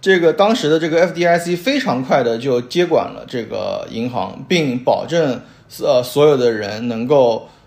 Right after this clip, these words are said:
呃，安全的取到自己的钱。所以我觉得就是有的时候我们可能会回顾原来的历史，比如说像一九二九年这个大萧条、银行挤兑，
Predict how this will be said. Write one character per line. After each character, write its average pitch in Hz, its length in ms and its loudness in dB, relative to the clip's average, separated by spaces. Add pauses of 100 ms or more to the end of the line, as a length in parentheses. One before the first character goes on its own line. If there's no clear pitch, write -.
(140)
呃， 113 420 -6
安 175 180 2
全 123 280 -4
的 113 400 0 (200)
取 - 240 -10
到 113 520 2 (200)
自 151 140 -6
己 120 120 -8
的 107 120 -8
钱。 - 360 -10 (180)
所 269 140 -2
以 330 40 0
我 202 120 4
觉 123 160 2
得 165 300 4 (400)
就 202 100 -2
是 190 140 4
有 147 180 4
的 113 80 -4
时 - 160 -4
候 165 460 0 (280)
我 156 180 0
们 139 100 0
可 147 80 0
能 131 100 2
会 147 140 2
回 123 300 -2
顾 147 340 -2
原 117 180 0
来 135 160 2
的 131 180 0
历 139 180 -2
史， 117 200 -8
比 104 120 -12
如 110 120 -6
说 113 120 -2
像 110 560 -6
一 131 100 -4
九 120 100 0
二 117 120 2
九 117 100 -4
年 107 220 -10
这 110 100 -8
个 104 380 -4
大 127 100 4
萧 123 180 0
条、 107 420 -6
银 110 140 -8
行 117 160 -4
挤 117 140 -10
兑， 104 240 -8